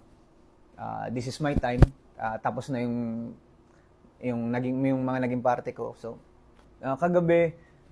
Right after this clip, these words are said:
ah, siguro ni-recap ko lang yung mga buong pangyayari sa akin this week. Sa, kaya siguro nagkaroon ako ng gut feel na ito na yung araw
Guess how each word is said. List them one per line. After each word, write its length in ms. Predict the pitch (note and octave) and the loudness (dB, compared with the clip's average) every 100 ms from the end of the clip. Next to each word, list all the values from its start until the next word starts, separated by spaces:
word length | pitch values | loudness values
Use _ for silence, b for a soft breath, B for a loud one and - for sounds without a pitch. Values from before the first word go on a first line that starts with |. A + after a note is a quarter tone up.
| - | -2
ah, 320 | C#3 C#3 C3+ | 4 6 6
siguro 800 | C3 D3 C#3+ D3 C#3+ C3 B2 G#2+ A#2 | 2 -2 2 4 6 6 4 0 -2
ni-recap 480 | C#3 C#3 D3 C#3 - | 0 2 4 2 2
ko 160 | C#3+ | 2
lang 160 | C#3+ C#3 | 4 4
yung 240 | C3+ C3+ | 2 2
mga 320 | B2+ B2 B2 | 2 0 -2
buong 240 | B2+ C3+ C3 B2+ | 0 -2 0 -2
pangyayari 320 | B2+ B2+ B2 | 0 0 0
sa 240 | - B2 | 0 -4
akin 80 | B2 | -2
this 240 | B2 - | -6 -6
week. 160 | A#2 B2 - - - - | -8 -8 -10 -20 -20 -14
Sa, 400 | - A#2 A2+ G#2+ | -2 2 2 0
kaya 320 | A#2 A2+ A2 | 0 2 0
siguro 320 | A#2+ A2+ A2+ A2+ | -2 -6 -4 -4
nagkaroon 320 | A2+ G#2+ A2+ | -6 -6 -6
ako 120 | A2+ A2+ | -6 -4
ng 60 | A2+ | -6
gut 120 | - | -6
feel 120 | A#2+ | -8
na 240 | A2+ G#2+ A2+ b b b b - - | -8 -10 -14 b b b b -18 -12
ito 120 | B2+ C#3+ | -4 0
na 80 | |
yung 320 | C#3 C3 C3 B2+ | 2 0 0 0
araw 240 | C3+ | 4